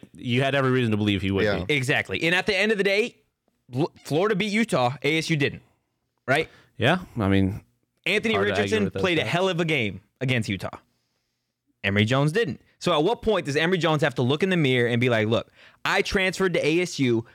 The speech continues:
Speaker 3: because I had something to prove. I had something to prove to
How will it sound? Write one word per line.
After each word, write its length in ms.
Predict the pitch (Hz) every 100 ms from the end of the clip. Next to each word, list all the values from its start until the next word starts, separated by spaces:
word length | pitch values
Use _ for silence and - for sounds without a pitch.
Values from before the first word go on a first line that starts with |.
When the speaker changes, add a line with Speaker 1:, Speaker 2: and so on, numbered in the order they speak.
| _
Speaker 3:
because 260 | 123 135 113 -
I 220 | 135 151
had 200 | 151 139
something 260 | 139 131 117
to 80 |
prove. 360 | 107 113 78 - _ _ _ _ _ _ -
I 120 | 165
had 120 | 180
something 320 | - 170 170
to 60 | 156
prove 300 | 156 151 139
to 280 | 131 117